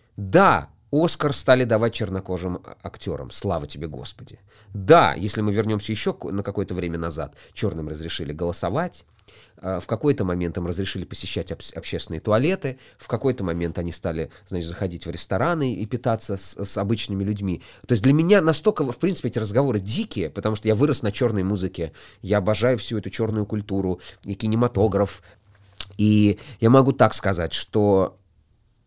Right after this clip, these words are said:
касается, так скажем, м, жизни обычных, э, людей в Америке,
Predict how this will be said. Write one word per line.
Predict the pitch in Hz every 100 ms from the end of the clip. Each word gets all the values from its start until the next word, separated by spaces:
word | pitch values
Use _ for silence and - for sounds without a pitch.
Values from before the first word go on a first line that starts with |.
| _ _ _ _ _
касается, | - 104 - 117 104 101 - 95 87 -
так | 92
скажем, | - 98 87 87 82 _ _ _ _ _
м, | - 80 76 71 71 - -
жизни | - 98 110
обычных, | 107 101 - - 80 - - _ _ -
э, | - - - 71 64 80
людей | 85 95 90 80
в |
Америке, | 85 87 69 67 -